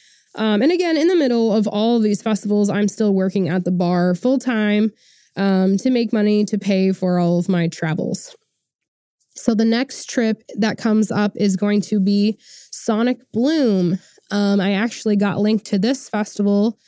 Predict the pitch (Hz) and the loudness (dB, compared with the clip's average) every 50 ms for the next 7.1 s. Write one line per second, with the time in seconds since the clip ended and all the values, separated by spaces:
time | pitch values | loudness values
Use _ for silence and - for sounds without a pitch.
0 | _ _ - - - - _ _ 220 202 - 220 202 202 202 190 202 - - 196 | _ _ -20 -20 -20 -20 _ _ -4 0 0 0 2 2 0 0 -2 -4 -4 -2
1 | 196 196 202 185 - - 190 196 196 220 226 240 262 285 302 294 247 214 202 190 | 0 0 0 0 0 0 0 2 2 2 2 2 0 0 0 0 0 0 0 2
2 | 196 208 233 247 208 214 196 208 196 - 214 190 196 208 196 196 196 196 196 196 | 2 2 0 0 0 0 0 0 -2 0 0 0 2 2 0 0 0 0 0 0
3 | 190 - 220 202 196 190 _ - 214 196 196 202 214 202 226 214 196 185 180 170 | 0 0 0 0 0 -2 _ -2 0 2 2 2 2 4 2 2 2 0 0 0
4 | 175 208 240 - _ - - - 220 202 196 196 196 196 190 190 190 - 190 185 | 0 0 -2 -4 _ -14 -4 -2 0 2 2 2 2 2 2 0 0 0 0 0
5 | 185 185 180 180 185 185 180 190 202 196 190 190 - 202 190 - 196 180 180 190 | 2 2 2 2 2 2 2 2 2 2 0 0 -2 -2 -4 -2 -2 -4 -4 -4
6 | - 214 202 196 196 190 190 185 185 185 185 180 - 269 285 302 311 311 320 302 | -2 -2 0 0 2 0 0 0 0 0 0 0 0 0 0 0 0 0 -2 -4
7 | - | -6